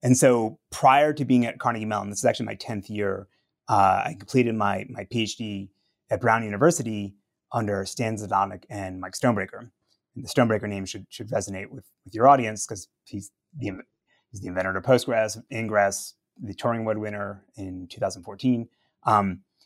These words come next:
and so when I was a grad student, I worked on this system called H store that was commercialized as, as Volt D B. Um, and, you know, when, when I was trying to, you know, when, when I was graduating, finished my P H D,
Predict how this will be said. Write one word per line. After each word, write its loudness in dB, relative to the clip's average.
and 4
so 4
when -6
I 0
was -2
a -2
grad 4
student, -2
I 0
worked -4
on -6
this -8
system -4
called -8
H 0
store -4
that 4
was -4
commercialized -2
as, -8
as -10
Volt -10
D -8
B. -4
Um, -6
and, -2
you -6
know, -8
when, -6
when -6
I 2
was -4
trying -2
to, -12
you -10
know, -8
when, -6
when -2
I 8
was 2
graduating, 2
finished -10
my -4
P -6
H -6
D, 4